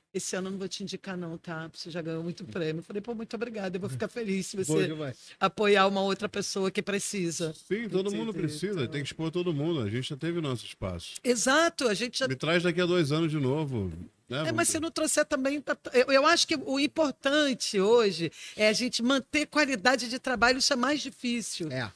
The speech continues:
Speaker 2: verdade.
Speaker 1: Entendeu? Então, se, se hoje uma revista, um jornal, sei lá, uma, que, que aplica prêmio, falar, falar, "Pô, Kátia, que prato novo legal que você fez, pô, merece ser premiado", eu vou achar ótimo. Agora, me dá, porque acha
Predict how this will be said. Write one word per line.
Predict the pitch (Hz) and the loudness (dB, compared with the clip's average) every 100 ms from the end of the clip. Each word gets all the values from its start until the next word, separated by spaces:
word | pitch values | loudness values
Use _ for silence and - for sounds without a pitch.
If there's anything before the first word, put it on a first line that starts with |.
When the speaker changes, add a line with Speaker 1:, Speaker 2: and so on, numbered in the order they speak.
| - | -6
Speaker 2:
verdade. | - 165 214 170 165 | 0 2 2 -2 -2
Speaker 1:
Entendeu? | 175 165 156 _ _ _ - | -4 -4 -6 _ _ _ -8
Então, | 233 | -4
se, | - 254 240 | -2 -4 0
se | 226 - 285 269 | 2 4 6 6
hoje | 277 285 233 196 185 175 160 _ - | 8 6 6 2 -2 -2 -2 _ -6
uma | 214 226 | -2 0
revista, | 240 185 226 233 202 220 | 0 0 -2 -2 -2 -4
um | 208 | -4
jornal, | 220 220 208 208 208 185 | -2 -2 0 2 2 0
sei | 175 226 | -2 -4
lá, | 220 208 | -4 -4
uma, | 175 185 - - | -4 -6 -10 -10
que, | - _ | -10 _
que | 247 | -4
aplica | 233 247 247 262 | -4 -4 -6 -6
prêmio, | - 240 226 | -4 -6 -6
falar, | 254 226 | -8 -8
falar, | - 233 214 | -8 -10 -10
"Pô, | 240 262 | -8 -8
Kátia, | - 208 165 - 175 - - - | -4 -2 -2 -4 -6 -8 -20 -14
que | - | -10
prato | - 269 277 | -8 -8 -8
novo | 247 240 233 | -6 -4 -4
legal | 220 185 208 | -6 -6 -6
que | 208 | -6
você | - | -10
fez, | 190 - 220 208 | -10 -4 -4 -4
pô, | - 233 | -10 -10
merece | 220 254 277 262 | -8 -6 -6 -8
ser | - 226 | -10 -12
premiado", | - 202 202 214 226 185 165 - - - | -8 -6 -4 -2 0 -2 -6 -16 -16 -6
eu | |
vou | 262 | -4
achar | 285 294 294 | -2 -2 -2
ótimo. | 240 226 | -2 -4
Agora, | 220 220 220 | -4 -4 -4
me | 240 | -4
dá, | 180 233 233 170 - _ - | 2 2 4 0 -6 _ -14
porque | 202 240 | -6 0
acha | 208 208 196 - 175 | 2 2 0 -4 -6